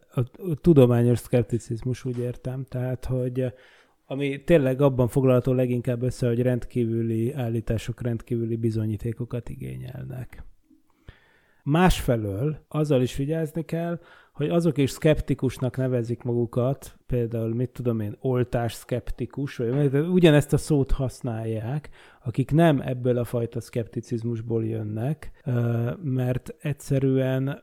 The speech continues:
nem azt az attitűdöt képviselik, hogy rendkívüli állítások rendkívüli bizonyítékokat igényelnek, hanem egyszerűen azt mondják, hogy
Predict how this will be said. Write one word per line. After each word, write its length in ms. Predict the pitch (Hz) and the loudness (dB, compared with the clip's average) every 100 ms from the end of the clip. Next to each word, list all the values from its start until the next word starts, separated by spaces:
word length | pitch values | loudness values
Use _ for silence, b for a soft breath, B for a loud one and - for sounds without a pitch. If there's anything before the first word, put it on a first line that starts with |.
| _ | _
nem 260 | 165 170 | 4 4
azt 240 | 139 139 - | 4 4 2
az 140 | 131 | 4
attitűdöt 680 | 143 - 120 - 117 117 110 | 4 2 -4 -2 -4 -2 -4
képviselik, 760 | - 120 - 120 - 113 120 - | -6 -6 -6 -8 -6 -6 -6 -6
hogy 160 | 117 | -8
rendkívüli 600 | 113 120 113 127 117 117 | -6 -8 -8 -8 -6 -6
állítások 560 | 117 117 120 117 - - | -6 -6 -6 -8 -8 -10
rendkívüli 480 | 123 110 - 113 113 | -10 -8 -8 -8 -8
bizonyítékokat 800 | 117 113 117 117 117 123 120 113 | -8 -6 -6 -6 -8 -6 -8 -8
igényelnek, 720 | 123 123 127 127 131 156 151 | -8 -8 -8 -8 -6 -8 -8
hanem 240 | 139 135 | -10 -6
egyszerűen 440 | 135 - 147 139 139 | -8 -4 -4 -2 -4
azt 260 | 139 - | -6 -8
mondják, 540 | 131 123 127 135 131 - | -8 -6 -4 -4 -6 -6
hogy 220 | 123 | -8